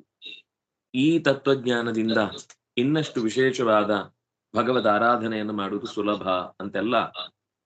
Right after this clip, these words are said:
ಅವನು, ಆ, ಕೇಳಿಸಿಕೊಂಡಿದ್ದ. ಪೃಥುರಾಜನ ಆರಂಭದ ದಿನಗಳ ಬಗ್ಗೆ ನನಗೆ ಹೇಳಬೇಕು ಅಂತ ಮತ್ತೆ ಕೇಳ್ತಾನೆ. ಇದು ಬಹಳ ನಂತರದ ಕಥೆ ಆಯ್ತು. ವಿಸ್ತಾರವಾದ ಆತನ ಹೊಗಳಿಕೆಯ ದಿನಗಳು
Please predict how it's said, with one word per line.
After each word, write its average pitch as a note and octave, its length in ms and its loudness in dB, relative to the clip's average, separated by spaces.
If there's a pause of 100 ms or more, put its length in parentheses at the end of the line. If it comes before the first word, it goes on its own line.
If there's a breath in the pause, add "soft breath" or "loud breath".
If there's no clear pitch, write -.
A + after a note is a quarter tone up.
(100)
ಅವನು, G2 540 -4 (840)
ಆ, F#2 200 -2
ಕೇಳಿಸಿಕೊಂಡಿದ್ದ. G#2 840 0 (1500)
ಪೃಥುರಾಜನ C#3 640 2 (300)
ಆರಂಭದ D3+ 540 2
ದಿನಗಳ A#2+ 400 0
ಬಗ್ಗೆ G#2+ 260 -2
ನನಗೆ G#2+ 240 -4
ಹೇಳಬೇಕು G#2+ 520 -2
ಅಂತ F#2+ 140 -8
ಮತ್ತೆ G2+ 320 -6
ಕೇಳ್ತಾನೆ. F#2+ 420 -4
ಇದು A#2 360 0 (1120)
ಬಹಳ A2+ 220 2
ನಂತರದ A#2 880 0
ಕಥೆ G#2+ 280 -2
ಆಯ್ತು. F2+ 520 -6 (180)
ವಿಸ್ತಾರವಾದ G#2 680 0
ಆತನ G2 320 -2
ಹೊಗಳಿಕೆಯ G#2+ 720 0 (540)
ದಿನಗಳು G#2+ 640 2